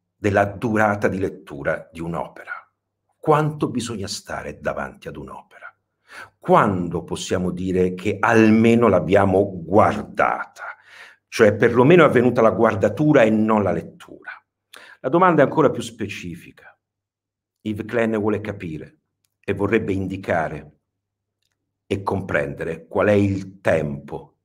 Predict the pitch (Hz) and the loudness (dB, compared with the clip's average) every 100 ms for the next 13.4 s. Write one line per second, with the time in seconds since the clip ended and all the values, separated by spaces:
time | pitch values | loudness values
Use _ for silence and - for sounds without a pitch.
0 | _ 90 95 98 104 90 92 - 71 71 | _ -14 -6 0 0 0 -8 -10 -16 -12
1 | 76 - _ _ 90 95 95 90 85 85 | -12 -12 _ _ -6 -6 -4 -4 -4 -6
2 | - 85 85 82 80 69 - _ _ _ | -8 -10 -10 -12 -12 -14 -16 _ _ _
3 | _ _ _ _ _ - - 98 90 90 | _ _ _ _ _ -12 -2 -2 -2 -12
4 | - 73 - - 69 78 - 76 78 73 | -12 -14 -16 -20 -16 -14 -12 -12 -14 -14
5 | 71 - 71 73 - - _ _ _ _ | -16 -12 -12 -12 -18 -20 _ _ _ _
6 | _ - 110 98 76 69 - 78 71 71 | _ 4 4 4 -2 -8 -12 -12 -14 -12
7 | 71 - 71 71 - - 104 80 - - | -12 -10 -8 -6 -6 -4 -6 -6 -4 0
8 | 76 - - - - 90 101 127 135 117 | 0 -2 -8 -8 -10 -10 2 4 6 4
9 | 98 98 101 107 117 113 101 90 82 87 | 4 0 0 2 4 4 2 0 -4 -4
10 | 95 95 95 - 127 123 117 110 101 101 | -2 -4 -4 -2 2 2 2 -2 -2 -2
11 | 92 80 104 98 85 82 - - - - | -4 -8 -6 -2 -2 -4 -12 -20 -20 -16
12 | - 101 110 - 123 120 - 113 - 113 | 0 2 2 2 4 4 4 0 2 2
13 | 104 107 101 | 4 2 -2